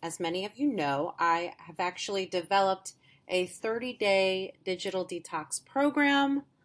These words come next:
I know that's kind of scary, but everyone needs a digital detox. We have become consumed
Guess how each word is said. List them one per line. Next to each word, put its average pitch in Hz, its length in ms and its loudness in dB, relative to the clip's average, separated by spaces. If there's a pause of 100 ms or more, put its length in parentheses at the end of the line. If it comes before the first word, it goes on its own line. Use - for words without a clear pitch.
(800)
I 170 60 -20
know 165 180 -10
that's 160 220 -12
kind 156 240 -10
of 151 140 -10
scary, 262 880 2 (580)
but 196 380 0 (720)
everyone 214 960 2
needs 180 440 0 (100)
a 175 80 -2
digital 165 480 -4
detox. - 880 -10 (240)
We 196 680 -6
have 196 460 0
become 170 560 -6 (100)
consumed 190 1000 -4